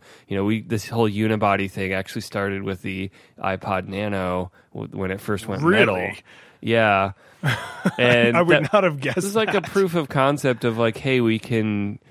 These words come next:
Speaker 1: out of one single sheet, create
Speaker 2: Of
Speaker 1: this."
Speaker 2: aluminum.
Speaker 1: Um, and,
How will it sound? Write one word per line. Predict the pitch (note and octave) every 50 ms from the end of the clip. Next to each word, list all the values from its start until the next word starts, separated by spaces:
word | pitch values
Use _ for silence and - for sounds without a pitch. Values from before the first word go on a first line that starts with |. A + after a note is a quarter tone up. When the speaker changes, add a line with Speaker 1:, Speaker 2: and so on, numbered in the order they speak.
| _ _ _ -
Speaker 1:
out | A#2 A2 G#2+
of | A2 G#2+ F#2+ G2+
one | A2 G#2+ A2+ A#2+ B2 B2 A#2+
single | A2+ - - B2+ A#2+ A#2+ A#2+ A2+
sheet, | G#2+ - - - B2 A2 G#2 F#2 - - - - - - - - - - - _ _
create | - - A2 G#2+ G#2 G2+ -
Speaker 2:
Of | G#2 G2+
Speaker 1:
this." | G2+ - -
Speaker 2:
aluminum. | B2+ B2 B2+ C3 C3 C3+ C3 A#2+ A2+ G#2 G2+ G2
Speaker 1:
Um, | G2+ G#2 G2+ G2+ G#2 G#2 G#2 G2+
and, | G#2 G#2 G#2 G#2 G#2 G2+ G#2 -